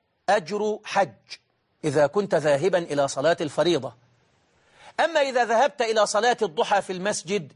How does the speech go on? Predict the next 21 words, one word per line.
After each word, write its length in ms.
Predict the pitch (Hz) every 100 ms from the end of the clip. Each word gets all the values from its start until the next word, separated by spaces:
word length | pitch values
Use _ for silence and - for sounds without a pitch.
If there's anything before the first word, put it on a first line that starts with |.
| -
يكتب 460 | 202 214 - 156
لك 320 | 151 180 180
ثواب 420 | 165 143 139 196 208
عمرة. 400 | 156 117 113 - _ _ - - -
وهذا 320 | 247 302 226
الحديث 420 | - 180 285 226 - _ _ -
صححه 720 | - 220 - 226 214 180 190 185 _ _ _ _ _ _ _ _ _ _ _ -
الشيخ 300 | 190 254 220
الأرناؤوط 720 | 196 175 185 208 202 - - _ _
والشيخ 320 | 175 196 226
الألباني، 640 | 196 175 170 185 180 175 - _ _ _ _ _ _ _ 196
نسأل 340 | 226 - 185
الله 280 | 180 196 175
عز 260 | 160 147
وجل 320 | 170 160 185 170
أن 140 | 160
يحفظ 320 | 175 - 156
الأول 420 | 160 165 165 156
وأن 240 | 151 160 156
يرحم 320 | 156 - 143
الثاني، 480 | 139 - 127 113